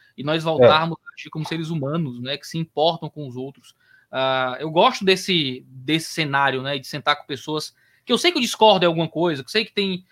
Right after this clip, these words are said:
Speaker 1: a gente, ah, eu e você, a gente tem nossas discordâncias, jeitos de fazer diferentes e tal, mas que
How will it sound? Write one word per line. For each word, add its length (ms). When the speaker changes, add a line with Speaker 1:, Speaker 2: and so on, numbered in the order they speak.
Speaker 1:
a 60
gente, 220
ah, 380
eu 120
e 20
você, 240
a 40
gente 140
tem 100
nossas 240
discordâncias, 600
jeitos 320
de 60
fazer 240
diferentes 480
e 80
tal, 280
mas 380
que 600